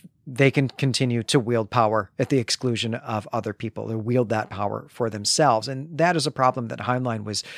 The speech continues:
simply ignoring. And it's one here that Haldeman, I think, really confronts by not even bothering to tell us how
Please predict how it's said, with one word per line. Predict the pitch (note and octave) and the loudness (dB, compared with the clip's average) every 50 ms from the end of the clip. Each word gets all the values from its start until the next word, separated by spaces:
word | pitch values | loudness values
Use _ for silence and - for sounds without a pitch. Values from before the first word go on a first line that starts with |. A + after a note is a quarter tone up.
| - - - - - | -18 -18 -20 -10 -4
simply | - - D3+ B2+ - B2+ A#2 G#2+ A2 - _ _ _ _ - | -2 0 0 0 0 0 -2 -2 -4 -8 _ _ _ _ -4
ignoring. | D3 B2+ A#2 B2 C#3 E3 F3+ E3+ C#3+ B2 A2+ A2+ A2 A2 - - _ _ _ - D#3+ D3+ F3 | -4 -2 -2 0 2 4 6 6 6 6 4 2 -2 -6 -8 -14 _ _ _ -18 -16 -12 -6
And | E3 D3 C3 C3+ | -2 0 2 2
it's | B2+ - C#3+ | 2 2 2
one | D3+ D3 C#3 | 2 2 2
here | B2+ - - B3 | 2 0 0 0
that | F3+ D3+ C3 | 0 0 -2
Haldeman, | - - C3+ D3 C#3+ C#3 B2+ A#2+ A#2 | -2 0 2 2 2 2 2 0 -2
I | - - C3+ | -2 -2 -2
think, | C#3 A2 A#2 | -2 0 0
really | A#2 A#2+ A2+ A2 | -2 -2 -2 -2
confronts | - A#2 A2 - - D#3 E3 D#3+ C3+ - | -4 -6 -8 -2 2 4 4 4 2 0
by | - - B2 A#2 A2 - - - - - | 2 2 2 2 0 -4 -14 -16 -10 -2
not | C3+ C3+ C#3+ D#3 G3+ | 2 4 4 4 4
even | G3+ G3 F#3 E3 E3 D#3+ C#3+ | 4 4 4 4 2 2 2
bothering | A2+ A#2+ A#2+ C#3+ C#3 C#3+ C#3 C#3 C3+ | 2 2 4 4 2 2 0 -4 -4
to | A#2+ - | -6 -8
tell | A#2+ - - C3 C3 B2 | -8 -2 0 0 0 2
us | A#2 A2 - - - - _ _ _ - | 0 0 -2 -2 -4 -6 _ _ _ -2
how | - C3 C3 B2+ B2+ B2 A#2 | 2 4 6 6 6 4 2